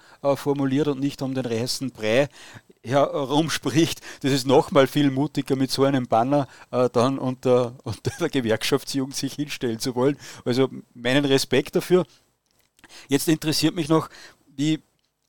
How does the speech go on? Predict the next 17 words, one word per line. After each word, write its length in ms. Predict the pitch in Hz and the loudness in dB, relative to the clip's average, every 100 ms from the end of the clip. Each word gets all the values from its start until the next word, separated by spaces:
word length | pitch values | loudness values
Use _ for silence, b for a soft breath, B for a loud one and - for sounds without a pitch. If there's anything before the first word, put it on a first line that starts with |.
| _ _ _ | _ _ _
wie 260 | 135 123 170 | _ -2 2
hat 180 | 165 - | 2 2
da 60 | |
die 80 | 156 | 0
Kommunikation 800 | - 151 151 151 147 - 135 220 | 2 0 0 0 -4 -2 -2 -2
stattgefunden 720 | - 123 120 - - 135 131 127 | 0 2 2 -2 -4 -6 -4 -4
mit 160 | 123 | -4
der 60 | 131 | -4
Gewerkschaftsjugend? 840 | 127 113 123 - 127 - 135 127 139 | -2 0 0 0 -4 -4 -4 -4 -2
Die 60 | |
müssen 280 | 139 147 151 | -2 -2 0
ja 60 | 131 | 2
auch 200 | 170 - | 0 0
irgendeinen 520 | 160 160 139 127 127 | -2 0 0 -2 -2
Plan 340 | 120 117 131 | -2 -2 -2
gehabt 400 | 131 120 120 - | 0 2 2 2
haben. 200 | 120 113 | -2 -4